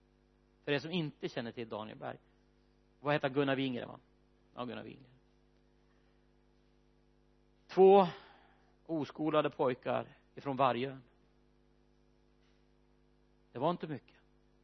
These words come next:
Det var några bröd bara. Men vad valde de? "Herre, vi vill ge våra liv till dig." De snackade inte. Frukten av dem ser vi än idag. Till och med presidenten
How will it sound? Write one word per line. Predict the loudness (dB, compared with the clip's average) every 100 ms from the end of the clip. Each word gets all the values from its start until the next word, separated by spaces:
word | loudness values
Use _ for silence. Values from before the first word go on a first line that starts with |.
| _ _ _ _ _ _ _ _
Det |
var | -4 0
några | 0 0 -2 -12 -8
bröd | -4 -4 -6
bara. | -16 -20 _ _ _ _ _ _ _ _ _ _ _ _ _ _ _ _ _ _
Men | 2
vad | 2
valde | 4 2 2
de? | -6 -8 _ _ _ _ _ _ _ _
"Herre, | -10
vi | -8 -8
vill | -12 -16
ge | -16
våra | -16 -16
liv | -16 -20
till | -20 -20
dig." | -20 -20 _ _ _ _ _ _ _ _ _ _ _ _ _ _ _ _ _ _
De | -8
snackade | -4 -6 -6 -10
inte. | -10 -16 -20 _ _ _ _ _ _ _ _ _ _ _ _ _ _ _ _ _
Frukten | 4 4 4 2
av | 2
dem | 2 0
ser | -2
vi | 0
än | -4
idag. | -4 -6 -8 -14 _ _ _ _
Till | 6 8
och | 8
med | 6 4
presidenten | 2 4 4 6 4 2 -4 -2 -2 -4